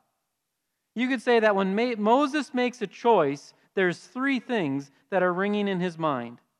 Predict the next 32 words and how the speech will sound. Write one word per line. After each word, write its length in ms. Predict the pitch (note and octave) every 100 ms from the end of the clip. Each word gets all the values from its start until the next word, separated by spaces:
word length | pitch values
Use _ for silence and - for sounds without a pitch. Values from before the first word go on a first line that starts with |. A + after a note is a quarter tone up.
| _ _ _
Those 200 | A3+ A3
three 280 | - B3 C4
things 420 | - A#3+ A#3+ C4
are 140 | A3+ F3
the 100 | D#3+
presence 540 | - A3 A#3 C4 A#3+
of 120 | A#3+
God, 460 | A3 A3 A3 A#3 B3 _ _ _ -
the 80 | F#3+
promise 560 | - G#3+ A#3 A#3+ G#3 -
of 160 | D3+
God, 460 | D#3+ D#3 D3+ D#3 E3 _ _ -
and 160 | F3+ F3
the 60 |
purposes 720 | E3+ G3+ F3 C3+ - A2 _ _ -
of 160 | C#3 A#2+
God. 340 | C3 A#2 - _ _ _ _ _ _ _ -
To 80 | A3
be 160 | A#3+
a 80 | A#3+
person 480 | - C4 D4 - D4
of 140 | C#4+
faith 400 | - F3 D3 F3+ - _ _ -
and 160 | A3
to 80 | A3+
make 320 | A3 B3 A#3+
decisions, 920 | G#3 A#3 - C#4+ B3+ D#3+ D3 D#3+ - _ _
we 180 | G#3 B3+
make 300 | B3+ C4 B3+
decisions 640 | B3 - C4 A#3 F3+ F3+ D#3+
based 400 | G3 A3+ - G3+
on 340 | F3+ F#3